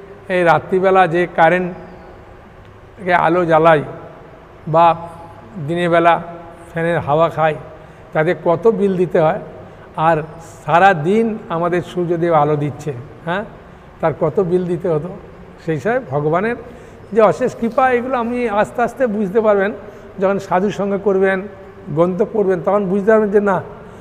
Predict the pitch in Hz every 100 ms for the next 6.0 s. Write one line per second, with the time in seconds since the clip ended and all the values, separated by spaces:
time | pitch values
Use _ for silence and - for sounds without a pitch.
0 | - - 160 160 190 233 233 - 214 214
1 | 202 202 - 208 - 247 220 - 156 160
2 | 147 131 117 120 - - - 202 190 -
3 | - - - - - - 269 220 160 -
4 | 156 165 - 226 226 247 226 240 233 240
5 | - 175 180 214 220 220 - 196 190